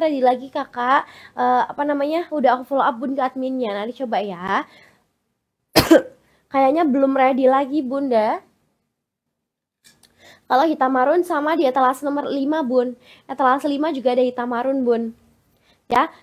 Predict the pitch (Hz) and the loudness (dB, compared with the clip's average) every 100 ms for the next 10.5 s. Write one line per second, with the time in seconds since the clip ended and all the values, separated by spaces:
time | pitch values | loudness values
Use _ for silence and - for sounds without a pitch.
0 | _ 262 254 262 262 277 285 277 269 302 | _ -4 0 2 4 2 0 -2 -2 -2
1 | 302 262 262 277 262 254 240 240 233 262 | -2 0 0 0 -6 -6 -6 -4 -2 -2
2 | 262 254 233 240 220 214 208 - _ - | -4 -6 -6 -6 -6 -6 -8 -16 _ -8
3 | 262 247 240 294 294 254 262 269 269 262 | -8 -2 0 0 -4 -6 -6 -6 -6 -4
4 | 240 214 _ _ _ _ _ _ _ _ | -4 -6 _ _ _ _ _ _ _ _
5 | _ _ _ _ _ _ _ _ _ _ | _ _ _ _ _ _ _ _ _ _
6 | _ _ _ 262 254 285 311 311 320 330 | _ _ _ -6 0 2 2 2 0 -2
7 | 311 294 285 302 311 302 277 262 233 240 | -2 -4 -4 -4 -2 0 0 0 -2 -2
8 | 254 247 254 254 254 233 226 233 269 269 | -2 -4 -6 -6 -6 -8 -8 -6 -2 0
9 | 254 277 262 269 247 190 262 262 240 226 | 0 0 2 4 2 2 0 -2 -4 -4
10 | 247 226 233 269 226 | -2 0 2 2 0